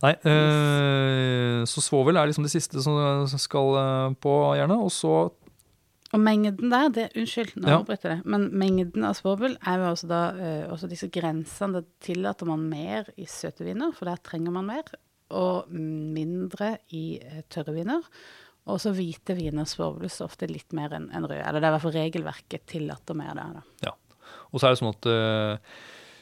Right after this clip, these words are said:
Speaker 1: produkter som er merket som, eh, økologisk eller biodynamisk har, eh, enda lavere grenser for, eh, for svovel.
Speaker 2: Ja.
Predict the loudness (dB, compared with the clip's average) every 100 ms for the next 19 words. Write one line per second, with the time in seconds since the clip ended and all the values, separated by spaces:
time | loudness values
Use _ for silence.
0 | _ _ _ -4 -4 -4 -4 0 0 -2
1 | -6 -4 -2 -2 -2 -2 -2 -4 -6 -8
2 | -10 -4 -4 -2 -2 -2 -4 -4 -4 -4
3 | -6 -4 -2 -2 -2 -6 -14 -18 -8 -2
4 | -2 -2 -6 -6 -8 -12 _ -4 -2 -2
5 | -2 0 2 2 0 -2 -2 -2 -2 -4
6 | -8 -14 -8 -4 -4 -2 -4 -4 -4 -6
7 | -8 -10 -2 0 0 -4 -8 -16 _ -2
8 | -2